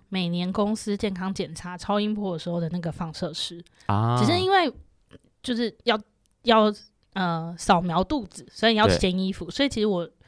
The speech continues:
Speaker 1: 遇到的都是女生。
Speaker 2: 啊，你知道我之前大学，哎，不，呃，当兵的时候吧，就我同梯的也有一个是放射师，
Speaker 1: 嗯。
Speaker 2: 男生这样。然后他，我们这边开玩笑，他就说他最喜欢就是女生进来就说：“来，请脱掉你的内衣。”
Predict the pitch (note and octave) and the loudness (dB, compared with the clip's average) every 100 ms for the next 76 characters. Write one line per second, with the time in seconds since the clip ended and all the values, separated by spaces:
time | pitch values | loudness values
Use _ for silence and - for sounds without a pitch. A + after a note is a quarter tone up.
0 | - D4 C#4 A3 F#3+ G3 E3+ - - E3 | -2 4 6 6 4 2 0 -4 -12 -12
1 | - - G2+ F#2+ F2 - A#2 E3+ C#3 G#2 | -14 -4 2 2 2 0 6 8 8 6
2 | B2+ A2 F2+ G2 C#3+ B2 A2+ - - C#3 | 4 2 0 -2 2 2 2 -4 -2 -2
3 | - - G#2 C#3+ F3+ F#3 E3+ - F#2+ F#2+ | -2 -2 2 2 4 4 4 6 6 6
4 | F2 D#2+ - - - D3 B2 A#2 A2 A#2+ | 6 2 -2 -14 2 6 6 6 4 4
5 | B2 A2+ F#2+ - - G2 G#2+ F2+ G2 F#2 | 4 6 6 4 0 2 6 6 4 0
6 | F2 G#2+ F2 - - - A2+ G2+ A2+ F2+ | 2 2 2 0 -6 0 0 4 4 4
7 | - F#2 F2 E2 F2+ - E2+ E2+ F2+ - | 2 0 2 0 0 0 -2 0 -4 -4
8 | - - - - G#2+ C3+ D3 A#2+ G#2 A#2 | -18 -20 -8 4 8 10 8 6 2 4
9 | C3 - A#2+ A2+ F2+ - G2+ A#2 C3+ C3 | 2 2 4 4 2 2 2 4 2 4
10 | B2 C3 - C#3+ - G2 G#2+ A2 G#2+ A2 | 4 6 8 6 6 4 4 4 4 4
11 | G2+ - - - - - G2 A2 A2 A#2+ | 4 2 -8 -16 -6 0 4 6 6 4
12 | F#2+ G2 G#2+ G2+ F#2+ - F#2+ F2+ A2 G#2+ | 4 4 4 6 4 2 -2 0 2 6
13 | A2 F#2+ F2 F#2 F#2 F#2 F2+ | 6 6 2 2 2 0 -2